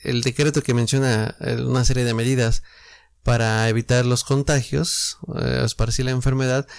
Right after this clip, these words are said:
va a ampliarse. El treinta y uno de mayo no acaba el asunto, sino que, eh, estas medidas van a ampliarse en todo el estado y se, pues, se van a tomar las, eh, pues, medidas, eh, las acciones necesarias conforme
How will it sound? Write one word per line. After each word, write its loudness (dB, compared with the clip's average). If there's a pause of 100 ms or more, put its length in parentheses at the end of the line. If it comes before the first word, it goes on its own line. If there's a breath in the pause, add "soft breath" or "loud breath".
(360 loud breath)
va 4
a 4
ampliarse. 2
El -2
treinta 0
y 4
uno 2
de 2
mayo 2
no 2
acaba 0
el 2
asunto, 0 (420 loud breath)
sino 0
que, 0
eh, 0
estas 0
medidas 2
van 2
a 2
ampliarse 0
en 0
todo 0
el 0
estado -2 (800 loud breath)
y 2
se, 2
pues, 6
se -2
van -2
a -6
tomar -4
las, 2
eh, -2 (920)
pues, 0
medidas, 2
eh, 0
las 0
acciones -2
necesarias 0
conforme -2